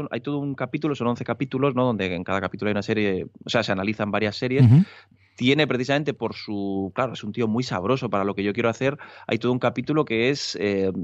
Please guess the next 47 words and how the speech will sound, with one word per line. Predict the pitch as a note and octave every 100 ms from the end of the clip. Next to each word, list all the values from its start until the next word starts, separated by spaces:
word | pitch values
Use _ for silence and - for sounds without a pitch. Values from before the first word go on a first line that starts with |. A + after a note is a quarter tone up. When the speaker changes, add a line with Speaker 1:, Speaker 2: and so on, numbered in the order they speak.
| -
Speaker 1:
la | - G#2
sociedad | - A2 - G2+ A#2
según | C3 A#2+ B2
David | C3+ A#2+ F#2+
Simon. | - F#2+ F2+ A2 C3
Speaker 2:
Ujú. | G2 C3 - _ _ _ - - _
Speaker 1:
Y | G#2+ G#2
entonces, | G2 B2
pues | - D#3
ahí, | G#2+ A2+ E3
pues | - F2+
yo |
qué | E3
sé, | A#2
yo | G#2
hablo | A#2+ D#3
de | D3+
Treme | - D3 F3+
como | F#3 G#2
una, | G2+ B2+ D3 C3 A#2 F#2+ B1 -
una | G#2+ A2 D#3
reivindicación | C#3 A#2+ G#2+ G2+ F#2+ B2+
casi | - C3+ G3+
del | E3+
liberalismo | G#2+ F#2+ - A#2 F3+ C#3
clásico, | A#2 D3+ A#2+ - D#2+ -
Speaker 2:
Sí. | _ _ _
Speaker 1:
porque | A2 B2
reivindica | A2+ A2+ G#2+ C3
la, | G3 D3 G#2+ - _
es | - B2+
una |
serie | A2 D3
muy | A2+ D3
crítica | D3 B2 G#3 C3 - G#2
con | G#2+
el | G2+
sistema, | - G#2 - A2 F2+ D#2+ _ - _
pero | C3
al | C3
mismo | F3 G3+
tiempo | G3 G3
está | -
reivindicando | F3+ F3 D3 B2 D#3 F#3+
la | A2+
sociedad, | F#2 G2 G2 F2+
Speaker 2:
Sí. | F2+